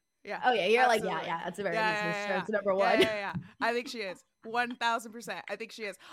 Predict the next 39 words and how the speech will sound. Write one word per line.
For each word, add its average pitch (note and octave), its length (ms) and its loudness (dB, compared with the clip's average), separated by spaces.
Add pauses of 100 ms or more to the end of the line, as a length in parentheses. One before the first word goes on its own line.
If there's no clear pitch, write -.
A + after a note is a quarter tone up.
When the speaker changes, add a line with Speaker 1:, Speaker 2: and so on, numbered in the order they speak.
Speaker 1:
Also, C5 220 0 (240)
I G4+ 80 0
just, C#5 200 -10 (120)
I G4 240 -4
like C#4 320 -6
her G4 80 -6
character. G3+ 680 -10
Like, A#3 400 -6
I B3+ 120 0
know C#4 160 -8
Speaker 2:
Yeah. D4+ 40 -10
Speaker 1:
that G4 140 -10
people D4+ 200 -12
are B3 100 -10
comparing G#3+ 640 -10
it A3+ 280 -10
to G#3+ 400 -14 (300)
maybe G#3+ 200 -8
a G#3+ 40 -8
Mandy G#3 360 -12
Rose G#3 400 -8
or G#3 120 -10
a G3 40 -12
Charlotte G3+ 380 -8
Flair, G#3+ 360 -8
but B3+ 120 -8
it C4 140 -2 (100)
feels G4 600 -12 (280)
so C4 800 -4 (160)
modern. G3 720 -6
There's A3+ 220 -8
something G4 420 -8
about A3+ 380 -2
her C4+ 200 -4
that G#3+ 300 -8
feels B3 340 -10
very G#3+ 640 -10
Gen G3+ 440 -8
Z. G#3 500 -14